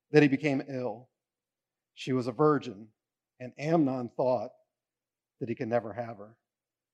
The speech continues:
This is what Solomon was talking about here. His, his heart is, is crushed.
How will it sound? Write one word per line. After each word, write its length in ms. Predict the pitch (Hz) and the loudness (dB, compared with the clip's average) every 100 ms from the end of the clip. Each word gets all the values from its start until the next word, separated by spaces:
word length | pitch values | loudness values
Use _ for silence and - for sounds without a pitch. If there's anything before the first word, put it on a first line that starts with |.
| _ _ _ _ _ _ _ _ _ | _ _ _ _ _ _ _ _ _
This 80 | 170 | -10
is 80 | - | 6
what 180 | 196 - | 8 8
Solomon 340 | 214 196 196 | 6 4 4
was 140 | 190 - | 0 2
talking 280 | 208 208 | 2 2
about 240 | 180 156 147 | 4 4 4
here. 240 | 143 131 | -2 -2
His, 280 | 131 170 - _ _ _ _ _ - - | 0 0 -2 _ _ _ _ _ -20 -14
his 400 | 196 - 190 - | -12 -6 -4 -2
heart 480 | - 226 240 247 | -4 2 6 8
is, 180 | 226 175 | 8 6
is 180 | - 185 | 2 -4
crushed. 480 | - - 254 175 | -2 8 10 10